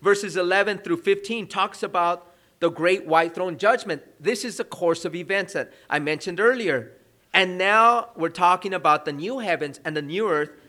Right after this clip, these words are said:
that will be co-, that will be ushered in, and the old will be dissolved. In verse, uh, one of chapter twenty-one, it says,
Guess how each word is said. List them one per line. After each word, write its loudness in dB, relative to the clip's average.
that 4
will 4
be -4
co-, -8
that 0
will -2
be -6
ushered -2
in, -4
and 0
the -4
old 2
will -4
be -8
dissolved. -4
In -2
verse, 4
uh, 2
one 2
of -6
chapter -2
twenty-one, -4
it -8
says, -4